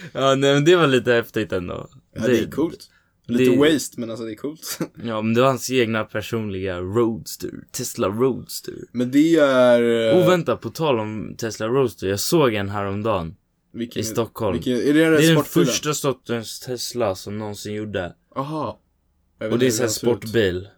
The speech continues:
Speaker 1: Jag kan visa dig bilder på den sen, men
Speaker 2: Mm.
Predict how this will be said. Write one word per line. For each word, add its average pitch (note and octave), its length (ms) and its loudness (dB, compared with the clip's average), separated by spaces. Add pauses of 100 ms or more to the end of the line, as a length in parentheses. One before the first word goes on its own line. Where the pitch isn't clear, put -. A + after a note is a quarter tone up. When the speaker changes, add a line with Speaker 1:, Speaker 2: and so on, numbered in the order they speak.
(320)
Speaker 1:
Jag A2+ 140 -6
kan B2 120 -4
visa A2 220 -4
dig G2 100 -4
bilder G2 240 -2
på F2+ 140 -10
den F2 120 -6
sen, F2 500 -8
men F#2 200 -2
Speaker 2:
Mm. F2+ 140 -6